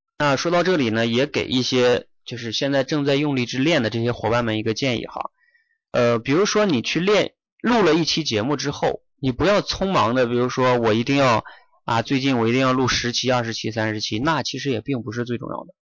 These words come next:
啊，就是因为比较重要的是，你录了之后，因为它自动帮你录下来了，然后呢，你没事儿听一下，你再反思一下，其实我这个东西怎么讲能更好一点。然后你可以把就同一期话题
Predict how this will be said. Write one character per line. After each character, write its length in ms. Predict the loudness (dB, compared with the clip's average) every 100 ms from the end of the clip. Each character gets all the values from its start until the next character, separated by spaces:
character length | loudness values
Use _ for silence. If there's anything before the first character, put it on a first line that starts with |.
| _ _ _ _
啊， 180 | -12 -12 -10
就 140 | -8
是 120 | -2
因 140 | 0 2
为 140 | 2
比 160 | 0 0
较 160 | 0
重 140 | 2 2
要 120 | 2
的 80 | 0
是， 300 | 0 -2 -4 -14 -8
你 140 | -2
录 200 | 0 2
了 100 | 2
之 180 | 0 -4
后， 340 | -2 0 0 -2
因 140 | -2
为 100 | -2
它 160 | -2 -4
自 140 | -2
动 160 | -2 2
帮 180 | 2 0
你 80 | 0
录 160 | 0
下 140 | 0 -2
来 100 | -6
了， 160 | -10 _ _ _ _
然 240 | -2 2 2
后 200 | 2 2
呢， 120 | 2
你 120 | 2
没 180 | 0 0
事 140 | 0
儿 40 | 0
听 300 | 0 -2 0
一 80 | -2
下， 300 | -4 -6 _ _ _ -6
你 120 | -2
再 180 | 2 0
反 300 | 2 -2 -2
思 240 | 0 2
一 60 | 2
下， 240 | 0 -4
其 160 | -4 -6
实 120 | -4
我 240 | -2 -4
这 120 | -6 -4
个 140 | -4
东 240 | -2 -4
西 80 | -4
怎 200 | -6 -8
么 120 | -6
讲 280 | -6 -4 -6
能 140 | -6 -4
更 160 | -2
好 220 | -2 -6
一 100 | -6
点。 160 | -8 -10 _ _ _ _ _ -4
然 80 | 0
后 20 |
你 120 | 0 0
可 120 | 0
以 60 |
把 240 | 0 -2 -6
就 240 | -2 0
同 300 | 0 0 0
一 80 | 2
期 160 | 2 0
话 260 | 0 0
题 380 | -2 -6 -6 -6